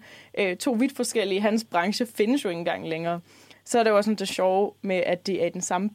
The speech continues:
bygning, hans virksomhed plejede at være og holde til hus, som nu er der, hvor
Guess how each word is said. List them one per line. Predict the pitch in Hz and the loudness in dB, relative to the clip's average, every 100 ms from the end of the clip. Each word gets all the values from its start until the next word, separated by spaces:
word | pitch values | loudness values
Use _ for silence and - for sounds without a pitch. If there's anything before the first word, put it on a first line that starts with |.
| - | -4
bygning, | 269 269 233 | -4 0 -2
hans | 196 190 202 | -2 -8 -6
virksomhed | 202 214 220 214 | -4 -2 -2 -4
plejede | - 170 165 175 - | -4 -2 -2 -2 -4
at | 196 185 _ _ - | -4 -4 _ _ -2
være | 220 233 269 - _ _ _ _ _ - - | 2 2 0 -4 _ _ _ _ _ -12 0
og | 202 190 | 0 2
holde | 208 | 0
til | 214 | 2
hus, | 220 254 269 - - | 0 0 -2 -10 -10
som | - | -2
nu | 214 214 214 | 2 2 2
er | - | 2
der, | 180 180 | 2 2
hvor | 185 | 0